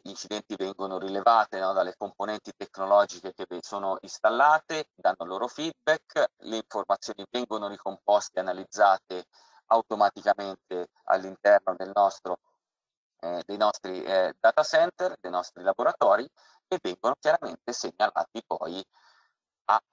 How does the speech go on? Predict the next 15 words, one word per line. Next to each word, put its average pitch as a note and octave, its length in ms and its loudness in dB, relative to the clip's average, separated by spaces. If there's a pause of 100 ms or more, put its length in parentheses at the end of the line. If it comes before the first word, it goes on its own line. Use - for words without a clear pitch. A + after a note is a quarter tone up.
(260)
partner F#2+ 680 2 (440)
o A2 240 0 (260)
end F#2+ 240 -14
user. E2+ 400 -14 (500)
Ok? E2 220 -8 (800)
In - 100 -6
questo - 260 2
caso E3+ 500 4 (240)
quello E3 300 0
che - 80 -6
state A#2 300 0
vedendo C#3 600 -4 (100)
è - 160 -10
di - 100 -12
fatto, - 640 0